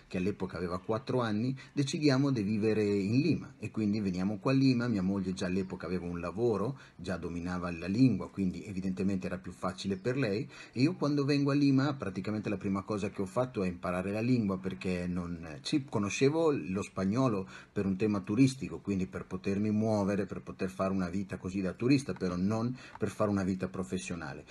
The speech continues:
Quindi la prima parte, confesso, non è stata proprio facile, perché uno si deve adattare praticamente a tutto, ed è come uno va alla banca, ed è come uno va a fare le spese,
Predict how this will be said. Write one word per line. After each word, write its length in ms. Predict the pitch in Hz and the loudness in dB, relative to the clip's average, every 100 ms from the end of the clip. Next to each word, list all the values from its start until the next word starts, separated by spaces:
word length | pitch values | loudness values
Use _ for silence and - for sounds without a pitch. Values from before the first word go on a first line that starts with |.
| - | -8
Quindi 180 | - 160 | -2 2
la 120 | 151 | 2
prima 240 | 131 135 143 | 4 4 4
parte, 560 | 123 127 135 131 110 | 2 2 4 4 4
confesso, 680 | - 101 95 123 117 - 104 | 0 -2 2 2 0 0 0
non 220 | 98 107 | 2 0
è 80 | 101 | -2
stata 320 | - 98 98 | -4 -4 -4
proprio 240 | 95 98 107 | -4 -6 -4
facile, 500 | - 110 - 117 113 | 0 0 0 -2 -2
perché 280 | 98 - | -4 -2
uno 100 | 113 | -2
si 140 | 113 95 | 0 0
deve 180 | 104 104 | 0 -2
adattare 420 | 87 - 104 104 | -4 -4 -4 -4
praticamente 580 | - 95 - 85 90 - | -8 -10 -8 -6 -4 -4
a 60 | |
tutto, 540 | - 135 131 - 95 - - - | 0 0 2 0 0 -2 -14 -10
ed 300 | - 98 95 | -2 0 2
è 100 | 95 | 0
come 220 | 101 107 | 0 0
uno 180 | 107 98 | 2 0
va 120 | 92 | 0
alla 140 | 87 87 | -4 -2
banca, 540 | 117 123 101 95 92 | -2 0 -2 -2 -2
ed 100 | 90 | -2
è 100 | 87 - | -6 -6
come 220 | 98 98 | -2 0
uno 220 | 95 92 | 0 0
va 100 | 85 | -2
a 40 | |
fare 240 | - 85 90 | -6 -8 -6
le 120 | 82 | -8
spese, 680 | - - 120 120 - 98 | -6 2 4 4 2 -2